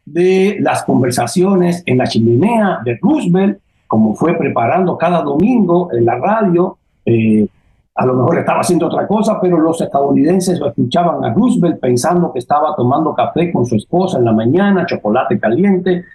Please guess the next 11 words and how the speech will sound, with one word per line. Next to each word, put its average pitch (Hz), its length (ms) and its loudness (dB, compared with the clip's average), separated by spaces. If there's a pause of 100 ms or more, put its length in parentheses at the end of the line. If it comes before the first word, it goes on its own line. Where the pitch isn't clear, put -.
(140)
en 135 160 0
la 120 120 0
hoguera, 131 180 0 (640)
y 185 300 2
mientras 156 460 0
conversaba, 170 920 0 (240)
eh, 143 220 0
atizaba 135 640 -2
el 113 140 0
fuego. 95 280 0
Entonces, 160 600 -2